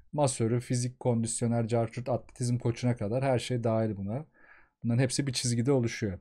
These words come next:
Şimdi dönelim fazla dağılmadan Brooklyn Nets'e, Steve Nash'e ve Kyrie Irving ve Durant'in beklentisine.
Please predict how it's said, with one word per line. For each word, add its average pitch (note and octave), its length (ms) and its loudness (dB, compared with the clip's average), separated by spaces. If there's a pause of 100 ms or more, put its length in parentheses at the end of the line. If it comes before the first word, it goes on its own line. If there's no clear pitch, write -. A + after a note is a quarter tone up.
(480)
Şimdi F3+ 340 4
dönelim F3+ 340 8
fazla D#3 400 8
dağılmadan D#3 580 8
Brooklyn D3+ 400 2
Nets'e, C#3+ 360 2
Steve C#3 380 0
Nash'e C#3 340 2
ve C#3 120 0
Kyrie C3+ 360 4
Irving C3 180 2
ve C3+ 120 0
Durant'in C3 460 2
beklentisine. A2+ 760 -2